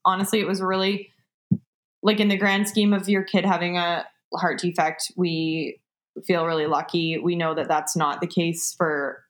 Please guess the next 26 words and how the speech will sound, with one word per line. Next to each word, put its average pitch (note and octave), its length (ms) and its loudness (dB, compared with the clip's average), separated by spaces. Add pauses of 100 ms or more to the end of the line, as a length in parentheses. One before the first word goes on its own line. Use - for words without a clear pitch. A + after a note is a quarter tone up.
like, D3+ 280 -2
a D#3 80 0
lot D3 380 0
of B2 160 -6
little C#3+ 240 -2
ones. C3 500 -4 (160)
There's F3 340 -2 (100)
often, E3 400 0
like, D#3 200 -2
multiple F#3 380 2
surgeries, F3 540 -2
and E3 220 -4 (400)
Odin, G3 320 2
since G3+ 600 0
the F#3 160 2
surgery, F#3 400 0
has F#3 180 -2
had F3 460 0 (640)
a F#3 40 2
follow-up F#3 440 2
appointment. F3 680 0
He F#3+ 120 4
had F3 180 4
one F3 140 0
in E3 100 0
October, E3 840 -2